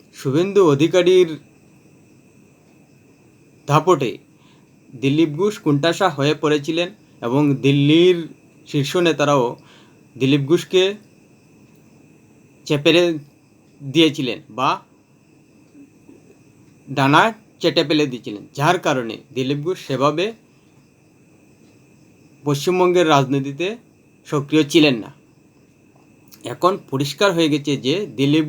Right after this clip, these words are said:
ঘোষ পশ্চিমবঙ্গের রাজনীতিতে বিজেপির যে একজন মুখ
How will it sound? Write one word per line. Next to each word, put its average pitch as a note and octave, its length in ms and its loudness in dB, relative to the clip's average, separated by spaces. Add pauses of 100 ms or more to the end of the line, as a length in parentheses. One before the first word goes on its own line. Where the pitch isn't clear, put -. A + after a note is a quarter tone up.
ঘোষ A3 200 -4 (680)
পশ্চিমবঙ্গের F3 640 0
রাজনীতিতে C3+ 640 0 (460)
বিজেপির C#3+ 720 -2 (1000)
যে C#3 280 2 (720)
একজন B2 340 -4 (200)
মুখ F3+ 200 4